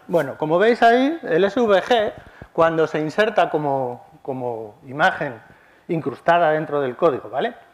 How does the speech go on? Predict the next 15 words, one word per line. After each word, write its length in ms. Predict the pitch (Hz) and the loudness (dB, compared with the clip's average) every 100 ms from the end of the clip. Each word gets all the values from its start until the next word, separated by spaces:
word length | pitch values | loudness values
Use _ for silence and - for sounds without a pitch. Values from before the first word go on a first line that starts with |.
| _ - _ _ - | _ -20 _ _ -4
Cuando 260 | 160 160 151 | -2 0 -2
se 80 | |
inserta 300 | 151 196 208 | -4 -2 0
como 200 | 214 214 | 0 -2
imagen 300 | 214 214 226 | 0 0 0
incrustada 520 | 214 214 214 190 196 226 | -2 -2 -2 2 2 2
necesitamos 680 | 190 165 156 139 175 202 202 | -2 -6 -6 -2 0 0 -2
una 140 | 202 | -4
etiqueta 340 | 190 185 190 | -2 -4 -2
diferente, 640 | 202 190 175 196 175 143 - | -2 -2 -2 -2 -2 -4 -6
un 300 | 147 170 196 | -8 -8 -2
atributo 400 | 160 160 196 175 | -2 2 0 2
diferente 500 | 151 135 160 185 156 | 0 -2 -4 -4 -2
al 160 | 120 165 | 0 2
alt, 260 | 214 247 | 0 -2